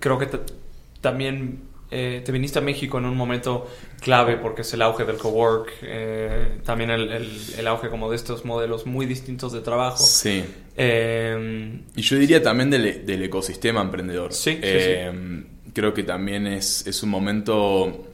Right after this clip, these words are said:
Speaker 2: muy interesante porque hay más, el ecosistema está creciendo,
Speaker 1: Ujú.
Speaker 2: sobre todo por el lado de fintech.
Speaker 1: Claro.
Speaker 2: Y hay mucho,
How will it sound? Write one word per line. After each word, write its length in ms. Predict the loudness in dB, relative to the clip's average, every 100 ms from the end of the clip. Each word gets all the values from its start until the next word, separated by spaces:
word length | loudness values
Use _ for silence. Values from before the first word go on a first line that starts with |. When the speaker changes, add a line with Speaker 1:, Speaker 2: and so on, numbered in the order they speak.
| -20 -20 -20 -8
Speaker 2:
muy 180 | -2 0
interesante 640 | 0 0 0 -2 0 -2
porque 1200 | -2 -10 -8 -2 0 -2 -2 0 0 0 -6 -14 -18 -20 -20 -20 -20 -10
hay 200 | -2 0
más, 680 | 2 0 0 -2 -2 -4 -6
el 140 | -8 -6
ecosistema 580 | -4 -6 -6 -4 -2 -2
está 160 | -2
creciendo, 640 | -2 -2 -2 0 0 -2 -6
Speaker 1:
Ujú. 220 | -6 -6 -4
Speaker 2:
sobre 160 | -4
todo 200 | -4 -4
por 100 | -2
el 60 | -2
lado 380 | 0 -2 -4 -6
de 280 | -8 -10 -12
fintech. 540 | -4 -4 -2 -2 -4 -8 -18 -20 -8
Speaker 1:
Claro. 300 | 2 4 6
Speaker 2:
Y 140 | 6 6
hay 140 | 6
mucho, 640 | 2 0 2 2 0 -10